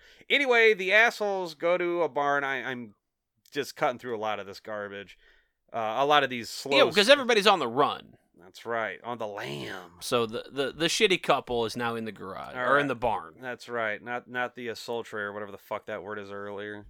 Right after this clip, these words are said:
Speaker 1: Whatever, moving on. Um, they find a broken down car with a tarp over it and decide to get killed there. I mean, uh, t-, they go there to hide. So, um,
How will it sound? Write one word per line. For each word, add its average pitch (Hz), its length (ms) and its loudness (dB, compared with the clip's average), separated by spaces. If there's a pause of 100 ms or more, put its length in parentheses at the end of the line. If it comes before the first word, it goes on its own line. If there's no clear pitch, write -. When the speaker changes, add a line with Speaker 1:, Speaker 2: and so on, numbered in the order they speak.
(540)
Speaker 1:
Whatever, 160 400 8
moving 135 320 -4
on. 120 180 -6 (260)
Um, 123 540 0
they 160 160 2
find 202 380 2
a 151 180 0
broken 139 400 0
down 123 240 -2
car 135 280 0
with 113 120 -8
a 101 60 -12
tarp 151 400 -2
over 104 360 -4
it - 60 -8
and 107 80 -18
decide 127 360 -4
to 117 60 -10
get 107 200 -10
killed 123 320 -4
there. 104 180 -6
I 180 140 6
mean, 185 180 0
uh, 165 160 6
t-, 185 140 -6
they 156 180 2
go 170 160 6
there 156 180 4
to 123 80 4
hide. 113 580 -2 (500)
So, 139 360 0
um, 117 440 0